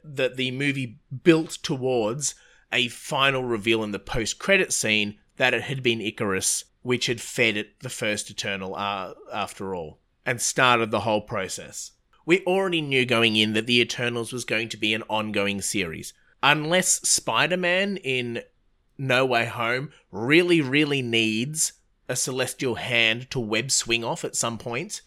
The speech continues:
sticking out of the Pacific Ocean, you could simply have ramped the scale of the threat over multiple movies. Bring the family together, have a threat that is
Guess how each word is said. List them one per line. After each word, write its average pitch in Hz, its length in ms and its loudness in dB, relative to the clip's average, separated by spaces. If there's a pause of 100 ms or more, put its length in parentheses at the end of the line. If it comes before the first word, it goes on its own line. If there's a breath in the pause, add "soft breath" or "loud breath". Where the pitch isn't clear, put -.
(180)
sticking 123 460 -4
out 113 260 0
of 113 240 -6
the 113 200 0
Pacific 110 420 -8
Ocean, 117 400 -4 (400)
you 175 160 2
could 196 340 -4
simply 180 640 -4 (280)
have 151 420 -2 (160)
ramped 147 760 2 (340)
the 139 100 -4
scale 131 580 4
of 110 140 -4
the 104 80 -8
threat 123 560 -2 (100)
over 143 240 -4
multiple 131 540 -4
movies. 104 560 -6 (500 soft breath)
Bring 147 220 2
the 131 80 -4
family 131 420 0
together, 139 640 0 (200)
have 135 240 -2
a 143 60 0
threat - 400 0
that 131 100 0
is 139 200 -4